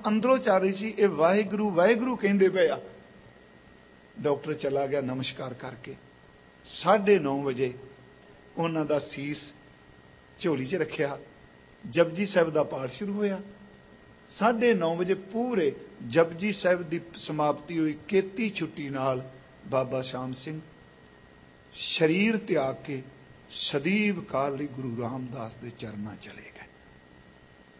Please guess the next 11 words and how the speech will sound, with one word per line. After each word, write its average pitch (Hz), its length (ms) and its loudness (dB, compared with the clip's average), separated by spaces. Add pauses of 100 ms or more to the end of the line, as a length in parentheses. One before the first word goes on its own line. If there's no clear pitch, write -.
(160)
ਮੈਂ 147 100 4
ਆਪ 139 160 4
ਨੂੰ 151 160 -4
ਬੇਨਤੀ 143 360 -4
ਕਰਾਂ, 147 300 -4 (580)
ਇੰਨੀ 196 380 4
ਵੱਡੀ 170 360 0 (140)
ਕਮਾਈ 156 380 2
ਕਰਨ 156 300 0
ਵਾਲਾ 151 240 0
ਗੁਰਮੁਖ 135 440 -6